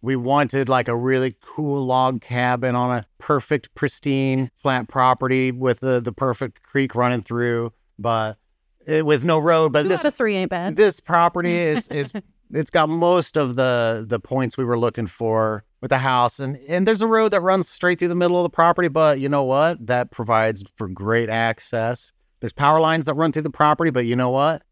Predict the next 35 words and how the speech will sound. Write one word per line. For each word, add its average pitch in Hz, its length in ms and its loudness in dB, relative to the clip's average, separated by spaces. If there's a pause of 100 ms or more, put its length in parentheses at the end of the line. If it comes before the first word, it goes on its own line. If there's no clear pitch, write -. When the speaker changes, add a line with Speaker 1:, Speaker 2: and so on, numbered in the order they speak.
Speaker 1:
It's 117 260 -10
easy 123 420 -2
to 135 420 -4
a-, 120 180 0
easy 127 280 0
access 120 300 -2
to - 80 -8
get 123 100 0
on 120 140 0
the 110 60 -4
grid. 117 460 0 (140)
So - 160 -10
you 135 100 -2
really 165 160 2
don't 143 220 0
know 139 320 2
until 135 540 0
you, 123 260 -2
you 123 140 -4
get 123 160 0
there 123 140 2
and 117 100 0
you 107 60 -2
show 123 300 2
up 120 240 2
what 113 360 -2
you're 113 120 -2
looking 113 300 0
for 110 380 -2
and, 110 80 -4
and 117 120 -6
the 117 60 -6
positives 139 560 0
in 117 80 -4
mind. 120 300 0